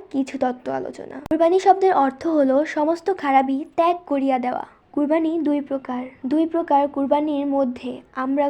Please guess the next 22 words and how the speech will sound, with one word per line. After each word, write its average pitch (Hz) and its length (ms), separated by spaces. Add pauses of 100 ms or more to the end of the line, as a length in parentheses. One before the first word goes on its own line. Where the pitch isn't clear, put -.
(100)
কোন 320 260
কুরবানি 285 460 (160)
করিব, 277 360 (840)
কেনই 285 320
বা 302 200
কুরবানি 269 460
করিতে 262 420
হয়? 302 280 (200)
আল্লাহ 302 400
তাআলা 294 640 (520)
কোরআনে 311 420 (140)
কুরবানি 277 460
দিবার 277 340
কথা 285 320 (340)
কেন 269 240
বলেছেন? 294 540 (920)
আমরা 262 340
আগে 285 220
জানব, 247 400 (260)
পরে 339 320
মানব। 247 380 (640)
জগতে 285 480